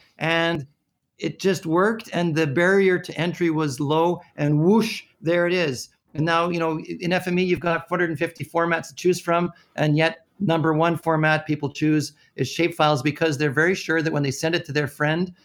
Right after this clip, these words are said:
they'll be able to use it. I've just heard, however, about, um, a, a major airport that's planning to do, uh, a big project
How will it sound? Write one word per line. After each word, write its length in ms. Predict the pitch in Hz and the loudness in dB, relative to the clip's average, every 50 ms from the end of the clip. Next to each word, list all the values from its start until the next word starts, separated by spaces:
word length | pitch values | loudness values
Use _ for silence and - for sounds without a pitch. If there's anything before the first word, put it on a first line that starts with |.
| _ _ _ | _ _ _
they'll 160 | - 151 147 | 0 0 2
be 100 | 139 151 | 4 2
able 160 | 151 143 143 | 2 2 0
to 140 | 139 - 139 | -2 -2 0
use 240 | 151 175 185 147 131 | 2 2 2 2 0
it. 180 | 120 - - _ _ _ _ _ | -2 -4 -6 _ _ _ _ _
I've 180 | 147 160 160 143 | 0 0 0 2
just 240 | 135 202 202 208 - | 2 2 2 0 -2
heard, 260 | - 170 180 196 185 | -2 0 2 2 2
however, 580 | 170 175 165 165 165 160 151 175 175 170 175 - _ _ _ - | 2 2 2 2 2 2 2 0 0 -2 -4 -8 _ _ _ -8
about, 460 | 139 127 160 160 160 156 156 160 165 | -2 0 2 2 2 2 0 -4 -4
um, 480 | 151 147 143 139 139 143 151 151 - _ _ _ - | -2 -2 0 0 -2 -2 -4 -6 -10 _ _ _ -8
a, 100 | - 143 139 156 - 151 | -8 -6 -6 -6 -6 -4
a 60 | 147 | -2
major 680 | 143 156 170 185 180 160 - 170 165 160 156 160 - - | 0 2 2 2 0 0 0 0 0 0 0 0 -2 -2
airport 580 | 151 165 175 170 - - 151 139 143 143 143 - _ _ _ _ _ | -2 0 0 -2 -2 -2 0 0 0 0 -4 -8 _ _ _ _ _
that's 180 | - 151 151 - | -4 -4 -4 -4
planning 460 | - - 170 165 170 175 175 175 156 | -4 -2 0 2 2 2 2 0 -2
to 120 | - 160 | -4 -6
do, 500 | 147 131 156 165 165 165 165 165 151 - - _ _ _ | -4 -2 0 2 2 2 2 0 0 -4 -8 _ _ _
uh, 220 | 143 143 147 143 - | -4 -2 0 0 0
a 80 | - 135 | 0 0
big 220 | 139 175 151 123 | 0 -2 -2 -2
project 640 | - 160 160 170 170 - 165 160 151 - - - | 0 0 2 2 2 2 0 0 0 -2 -4 -10